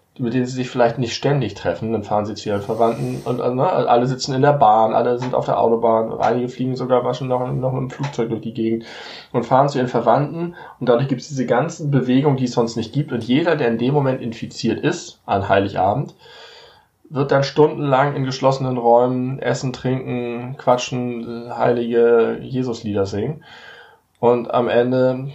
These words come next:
mit diesen heiligen Jesus-Silben ihr gegenüber den Floh namens covid ins Ohr und Gehirn und Hirnhaut und weiß ich nicht, <laughs> wahrscheinlich eher in die Lunge setzen.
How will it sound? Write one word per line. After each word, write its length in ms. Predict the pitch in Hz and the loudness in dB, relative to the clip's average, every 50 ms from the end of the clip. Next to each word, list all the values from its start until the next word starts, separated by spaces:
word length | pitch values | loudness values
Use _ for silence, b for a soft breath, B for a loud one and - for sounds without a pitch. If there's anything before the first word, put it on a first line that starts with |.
| - - | -14 -12
mit 260 | - 139 123 120 123 | -8 -6 -4 -4 -4
diesen 220 | 127 120 127 123 | -4 -4 -2 2
heiligen 480 | 127 123 127 127 131 127 131 131 123 117 | 4 4 4 2 0 -2 -2 -2 -2 -2
Jesus-Silben 960 | 120 131 135 135 135 117 110 - - 113 120 127 131 127 123 127 127 131 123 | -2 -2 -2 -2 -2 -4 -4 -2 0 2 4 4 2 2 0 0 0 0 0
ihr 260 | 110 117 120 123 120 | 0 0 0 0 0
gegenüber 720 | 117 123 120 120 120 110 - 123 123 123 120 120 120 120 113 | 0 -2 -2 -2 -2 -2 -2 0 2 4 6 6 6 6 4
den 220 | 120 117 117 117 | 2 0 -2 -4
Floh 340 | 117 - - 135 135 135 127 | -4 -4 -4 -2 0 0 2
namens 320 | 120 117 117 117 120 - | 4 4 4 4 2 -4
covid 340 | - - 139 135 123 117 113 | -6 -4 -4 -2 -2 -2 -2
ins 220 | 110 107 107 - - | -2 -4 -6 -6 -4
Ohr 200 | 120 120 123 123 | 0 0 2 2
und 80 | 117 113 | 0 0
Gehirn 380 | 123 113 113 113 127 135 135 | -2 -2 0 0 0 0 0
und 100 | 131 127 127 | 0 0 0
Hirnhaut 440 | 123 131 139 135 131 123 127 123 117 | 0 0 0 2 2 2 2 2 0
und 200 | 120 123 120 - | -2 -2 0 0
weiß 200 | 117 131 131 135 | 2 2 2 0
ich 60 | 123 | -2
nicht, 200 | 120 123 120 117 | -4 -4 -4 -2
<laughs> 180 | 113 117 117 | -2 -2 -2
wahrscheinlich 380 | 117 127 - - 131 135 135 135 | -2 -2 0 2 2 2 2 0
eher 80 | 139 139 | 0 2
in 60 | 139 | 2
die 80 | 143 | 2
Lunge 260 | 139 165 190 220 185 127 | 2 2 2 2 2 2
setzen. 480 | 104 95 87 - - - 120 139 - | 2 2 0 -2 -2 -4 -4 -4 -6